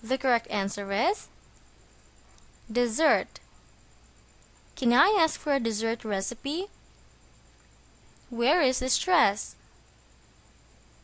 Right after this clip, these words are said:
On the second syllable, dessert. Dessert here means a sweet course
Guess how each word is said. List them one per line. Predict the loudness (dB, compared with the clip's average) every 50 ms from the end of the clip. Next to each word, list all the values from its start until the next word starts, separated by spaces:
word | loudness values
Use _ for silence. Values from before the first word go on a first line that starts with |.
| -20 -20 _ -20 -20 _ _ _ -20 -20 -18 _ 2
On | 2 4 4 2
the | -2
second | -4 -2 -2 -2 -2 -2 -6 -4
syllable, | -2 -2 0 0 0 0 -2 -4 -6 -6 -8 -14 -20 -20 -20 -20 -20 -20 -20 -20 -20 -20 -20 -20 -16 -12 -8
dessert. | -6 -4 -4 -4 0 2 2 2 2 2 -2 -8 -16 -20 -20 -20 -20 -20 -20 -20 -20 _ -20 -20 _ _ _ -20 _ -20 _ -14 -10
Dessert | -8 -6 -4 0 0 0 0 0 -6 -10 -6
here | -2 -2 -2 0
means | 0 0 0 0 0 0 -2 -4 -6 -10 -14 -20 -20 -20 -20 -16 -8 -8
a | -6
sweet | -6 -6 -8 -6 -8 -8 -8 -10 -14
course | -10 -6 -2 -2 0 0 -2 -2 -4 -8